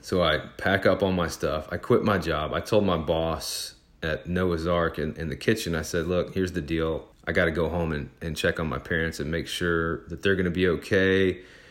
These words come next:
And at least just provide some encouragement, some love, some comedy relief, whatever I could do to help. But I wanted to be around for that. So I pack up all my stuff and I move home. I drive back to Little Rock with all my stuff in the car,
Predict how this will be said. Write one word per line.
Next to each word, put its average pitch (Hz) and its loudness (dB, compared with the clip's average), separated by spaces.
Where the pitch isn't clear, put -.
And 101 4
at 110 6
least 165 8
just - 2
provide 95 4
some 95 2
encouragement, 107 4
some 85 -2
love, 90 2
some 90 -6
comedy 101 2
relief, 85 -2
whatever 92 2
I 85 4
could 76 -6
do 80 0
to 64 -2
help. 73 -4
But 87 2
I 92 4
wanted 95 2
to 73 -6
be 76 -2
around 67 -6
for - -10
that. 50 -8
So 107 6
I 101 6
pack 113 4
up 120 6
all 117 6
my 110 6
stuff 117 4
and 101 4
I 101 4
move 107 4
home. 117 0
I 73 -8
drive 87 2
back 92 4
to 92 -4
Little 98 4
Rock 98 2
with - -8
all 95 4
my 101 4
stuff 92 0
in 92 0
the 82 0
car, 85 0